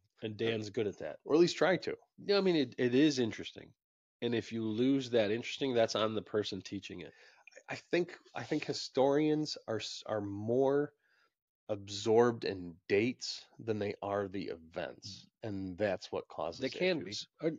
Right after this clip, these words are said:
Speaker 1: I don't even necessarily think it's that. I think that's just how we teach it too much.
Speaker 2: So
Speaker 1: Because you have, teaching requires testing.
Speaker 2: Yeah.
Speaker 1: And that's the easiest way to test if somebody learned something is you can ask a specific question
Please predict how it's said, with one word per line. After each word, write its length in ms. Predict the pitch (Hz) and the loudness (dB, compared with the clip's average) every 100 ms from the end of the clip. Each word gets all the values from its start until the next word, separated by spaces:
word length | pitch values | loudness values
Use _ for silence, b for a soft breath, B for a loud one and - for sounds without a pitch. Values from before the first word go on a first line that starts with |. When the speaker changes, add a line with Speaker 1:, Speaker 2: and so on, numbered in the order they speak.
| - | -4
Speaker 1:
I 140 | 143 | -4
don't 240 | 135 170 | 0 0
even 260 | 180 143 135 | 0 -2 0
necessarily 520 | 123 - 117 117 101 | 0 -2 -4 -2 -2
think 260 | 92 101 95 | -2 -8 -8
it's 160 | 90 - | -14 -10
that. 260 | 92 110 - _ b b b b b - | -4 -4 -4 _ b b b b b -12
I 80 | |
think 260 | 98 120 107 | -8 -8 -4
that's 240 | 110 104 - | -4 -4 -6
just 180 | 101 | -8
how 160 | - 95 | -6 -8
we 200 | 80 117 _ _ - | -8 -14 _ _ -14
teach 480 | - - 127 139 | -10 -6 -4 -4
it 180 | 170 156 | -4 -4
too 180 | - 156 | -4 -2
much. 480 | 160 190 208 - - _ _ _ _ _ _ _ _ _ _ - | -2 -6 -8 -14 -20 _ _ _ _ _ _ _ _ _ _ -4
Speaker 2:
So 140 | 127 | -2
Speaker 1:
Because 340 | 117 143 123 110 | 2 4 4 2
you 100 | 123 | -6
have, 320 | 101 117 117 _ - 117 - | 0 0 0 _ -20 -20 -12
teaching 560 | - 190 - 123 120 - 101 | -8 -6 -2 -4 -4 -10 -12
requires 640 | 113 - - 110 107 - | -12 -2 4 4 4 -2
testing. 600 | - - 104 - - 87 - _ _ _ - | -8 -2 -2 -4 -10 -14 -16 _ _ _ -2
Speaker 2:
Yeah. 220 | 117 90 - _ _ _ _ _ _ _ _ _ _ | 2 2 -2 _ _ _ _ _ _ _ _ _ _
Speaker 1:
And 180 | 127 120 | -2 2
that's 220 | 127 123 | 2 2
the 160 | - 131 - | 0 0 0
easiest 600 | 165 160 170 185 175 - | -4 -2 2 4 4 6
way 200 | 135 131 | 6 6
to 180 | - | 0
test 460 | 120 - 165 156 - | -6 2 4 4 2
if 120 | 110 | -2
somebody 440 | - 131 127 123 113 | 0 2 4 4 4
learned 280 | 156 170 | 4 4
something 320 | 139 98 104 101 | 0 -2 0 0
is 200 | 101 - | -2 -4
you 140 | 104 | -10
can 180 | - 107 | -8 -6
ask 340 | - 117 - | -2 -2 -2
a 40 | 104 | -6
specific 640 | - - - - 175 170 | -6 -6 -4 -2 -2 -2
question 540 | - 185 - - 117 | 2 2 2 -4 -6